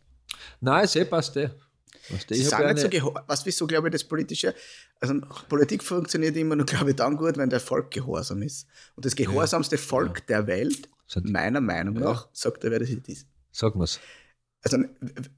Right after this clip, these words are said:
Speaker 2: abgesehen jetzt, sage ich, was der von einer Hardcore-Diktatur, gell,
Speaker 1: Ja,
Speaker 2: kann ich
Speaker 1: ja.
Speaker 2: nichts anderes kennen, aber das gehorsamste Volk sind die Deutschen. Immer schon gewesen.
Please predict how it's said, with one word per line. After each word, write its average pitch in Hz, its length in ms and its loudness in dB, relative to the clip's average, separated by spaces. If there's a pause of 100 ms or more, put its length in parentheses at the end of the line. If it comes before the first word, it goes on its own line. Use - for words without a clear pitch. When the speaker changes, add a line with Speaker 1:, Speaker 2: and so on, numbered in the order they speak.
(360)
Speaker 2:
abgesehen - 480 0
jetzt, - 160 0
sage 110 200 2
ich, 101 80 0
was 107 140 -2
der 123 100 2
von 110 140 0
einer 101 220 0
Hardcore-Diktatur, 123 1200 -2
gell, 107 180 2
Speaker 1:
Ja, 104 120 6
Speaker 2:
kann 101 100 6
ich 87 60 4
Speaker 1:
ja. 85 80 4
Speaker 2:
nichts 82 180 -2
anderes 117 220 -2
kennen, 123 200 -2
aber 107 120 -2
das - 140 -8
gehorsamste 185 680 -2
Volk - 260 -4
sind - 180 -6
die 135 100 -8
Deutschen. - 440 -6 (440)
Immer 220 260 0
schon - 160 -2
gewesen. - 300 -6